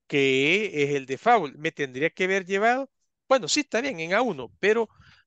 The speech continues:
veamos. Le damos volver y me regresa a proyección. Entonces, ¿qué pasa? Hay errores de,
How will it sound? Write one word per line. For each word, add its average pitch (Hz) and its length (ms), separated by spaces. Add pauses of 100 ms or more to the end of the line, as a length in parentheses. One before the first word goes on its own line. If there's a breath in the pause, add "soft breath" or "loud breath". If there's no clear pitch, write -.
(200)
veamos. 190 480 (640)
Le 151 80
damos 190 260
volver 185 460 (440)
y 285 360 (160)
me 196 220
regresa 180 580
a - 100
proyección. 151 840 (140)
Entonces, 135 560
¿qué - 160
pasa? - 500 (160)
Hay 131 520
errores 123 400
de, 165 240